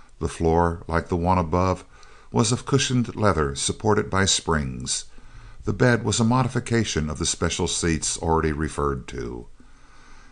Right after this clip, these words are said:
Opening another sliding door, he showed them an equally complete and equally compact bathroom. You see, we have all the comforts of home. This bathroom, however, is practical only when we have some force downward,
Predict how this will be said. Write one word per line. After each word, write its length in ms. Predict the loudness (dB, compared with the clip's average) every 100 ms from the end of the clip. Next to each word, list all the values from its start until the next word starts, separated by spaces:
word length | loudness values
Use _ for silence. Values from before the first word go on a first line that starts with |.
| -20 -12 -2
Opening 480 | 0 2 4 2
another 300 | 2 2 4
sliding 520 | 2 2 2 2 2 2
door, 400 | 2 2 0 -4 -16 -20 -4
he 120 | 0
showed 340 | 4 6 6
them 220 | 6 4 4
an 100 | 2
equally 420 | 2 2 2 2
complete 560 | 2 -2 2 2 2 -6 -8
and 160 | -4 0
equally 380 | 0 2 4 4
compact 760 | 2 -2 0 0 0 -2 -8 -4
bathroom. 680 | -2 -2 -6 -8 -8 -12 -14 -16 -18 -18 -18 -18 -20 -20 -20 -18 -18 -18 -20 -20 -2
You 120 | 2
see, 260 | 4 6 6
we 160 | 6
have 140 | 6 4
all 120 | 2
the 80 | 0
comforts 440 | 0 2 0 -2
of 100 | -4
home. 480 | 0 0 0 -2 -6 -14 -20 -20 -20 -8 0
This 180 | 0
bathroom, 520 | 4 4 4 2 2 2
however, 520 | 2 2 2 -2 -4 -14 -20 -12 -4
is 160 | -2
practical 720 | -2 2 2 0 -2 0 -2 2
only 340 | 4 4 4
when 240 | 2 2 4
we 140 | 4
have 200 | 4 2
some 220 | 0 0
force 400 | 2 4 4 2
downward, 640 | 0 2 2 0 -4 -6